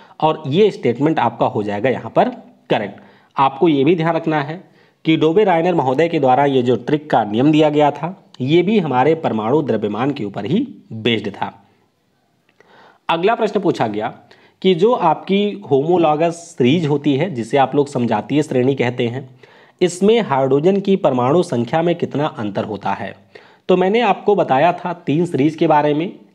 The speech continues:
एल्केन, एल्कीन और एल्काइन। और उस समय मैंने आपको बताया था कि जो आपका अगला मेंबर होता है,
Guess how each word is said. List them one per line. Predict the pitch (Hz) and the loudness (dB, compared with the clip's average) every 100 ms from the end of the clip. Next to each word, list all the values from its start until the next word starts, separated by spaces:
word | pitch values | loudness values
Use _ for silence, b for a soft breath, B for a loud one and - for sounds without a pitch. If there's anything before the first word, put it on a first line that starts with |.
| - | -2
एल्केन, | 143 143 160 170 185 196 - 135 | 0 2 0 2 0 -6 -6 0
एल्कीन | 139 139 160 175 180 123 | 0 0 2 2 0 0
और | 143 - | -2 -2
एल्काइन। | 107 101 98 95 98 - b b b - | -6 -4 -6 -6 -10 -14 b b b -2
और | 160 160 | -2 0
उस | 240 240 | 0 2
समय | 170 185 | 0 2
मैंने | 170 160 | 2 0
आपको | 165 135 123 143 | 0 0 0 0
बताया | 110 104 123 | 0 0 0
था | 127 - 110 - b b b b | 0 -4 -10 -12 b b b b
कि | 190 185 | 0 2
जो | 196 247 | 4 4
आपका | 247 151 147 143 196 | 4 2 2 2 2
अगला | 190 147 123 156 180 | 2 0 2 4 4
मेंबर | 165 123 127 156 | 2 0 2 0
होता | 120 104 139 117 | -2 -2 0 0
है, | 104 117 | -2 -8